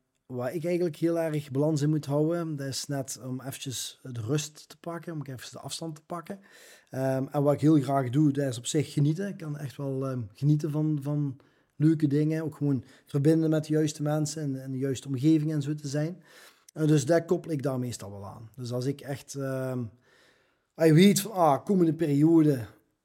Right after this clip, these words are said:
moeten we echt even door de modder, moeten we bepaalde zaken opofferen, dan is dat gewoon een bewuste keuze.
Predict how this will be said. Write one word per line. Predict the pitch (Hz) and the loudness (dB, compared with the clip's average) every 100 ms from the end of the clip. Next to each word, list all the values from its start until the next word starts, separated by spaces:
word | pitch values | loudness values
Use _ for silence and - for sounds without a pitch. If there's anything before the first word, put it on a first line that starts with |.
| _ _ _ _ _ - 160 | _ _ _ _ _ -20 -8
moeten | 156 175 160 | 0 0 0
we | 160 | -4
echt | 160 160 | -4 -6
even | 143 135 | -8 -4
door | 135 | -2
de | 131 | 0
modder, | 135 170 208 151 _ _ _ | 2 2 -2 -8 _ _ _
moeten | _ 139 160 170 | _ 2 2 -2
we | 175 170 - | -6 -8 -16
bepaalde | 135 160 156 151 | -10 -8 -6 -6
zaken | 131 147 156 147 151 147 156 | -6 -6 -6 -6 -8 -8 -10
opofferen, | 151 165 156 - 185 196 _ _ - _ | -10 -8 -10 -10 -14 -14 _ _ -20 _
dan | 135 | -6
is | |
dat | 135 | -2
gewoon | 135 147 | 2 2
een | 127 | 2
bewuste | 117 127 - | -2 -6 -10
keuze. | 117 151 170 185 214 | -4 0 0 -2 -8